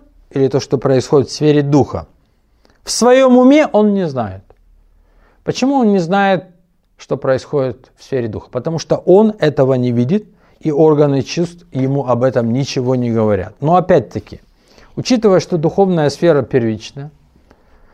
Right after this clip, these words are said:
мы, как рожденные свыше, глубоко осознаем, что события в физическом мире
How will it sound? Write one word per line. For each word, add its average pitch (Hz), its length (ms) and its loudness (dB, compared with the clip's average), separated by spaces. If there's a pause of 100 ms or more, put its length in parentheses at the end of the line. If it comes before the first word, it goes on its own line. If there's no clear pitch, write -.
(260)
мы, 196 140 2
как 190 220 0
рожденные 151 500 0
свыше, 131 420 -6
глубоко 160 440 0
осознаем, 165 760 -2
что - 220 -12
события 165 460 -2
в 143 40 -4
физическом 147 640 -8
мире 160 380 -4